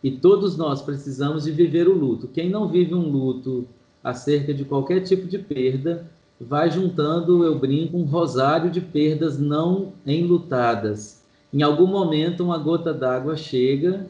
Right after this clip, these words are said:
e que é um episódio que pode ser até secundário, de ordem traumática secundária, que causa, é, na pessoa, é um, né, uma desestruturação.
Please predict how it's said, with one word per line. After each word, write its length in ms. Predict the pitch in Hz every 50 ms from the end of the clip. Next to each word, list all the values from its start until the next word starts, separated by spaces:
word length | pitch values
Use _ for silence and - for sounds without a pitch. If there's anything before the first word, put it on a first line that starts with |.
| - _ _ _ _ _ _ _ -
e 420 | 135 139 139 143 139 139 135 139 -
que 180 | 151 147 135
é 160 | 123 123 135 151
um 160 | 156 156 151
episódio 640 | 147 - - 135 120 120 123 120 131 139 135 - -
que 60 | 135
pode 300 | - - 131 127 123 -
ser 200 | - 139 127 127
até 160 | - 143 147
secundário, 760 | 143 - 147 139 139 - 135 131 117 117 110 117 123 127 123
de 100 | 123 123
ordem 320 | 120 120 120 120 123 123 123
traumática 600 | 120 117 113 110 110 110 113 117 117 - - 120
secundária, 920 | - - 131 123 - 156 175 151 123 113 113 117 123 135 156 151 151 - - - _ _ _ _ _ _ _ _
que 120 | 165 165
causa, 1000 | 160 - - 135 123 120 123 131 139 139 135 139 156 156 156 156 151 147 139 - - -
é, 240 | 131 127 127 127 127
na 140 | 135 143 135
pessoa, 880 | - 147 139 139 - - 131 127 135 139 143 147 147 151 151 151 - -
é 160 | 131 131 135
um, 360 | 135 135 135 135 131 131 131 - -
né, 140 | 127 131
uma 180 | 139 147 143 139
desestruturação. 1400 | 135 147 175 160 147 175 180 180 - 185 170 170 170 160 165 170 165 160 147 - - 135 120 107 92 90 90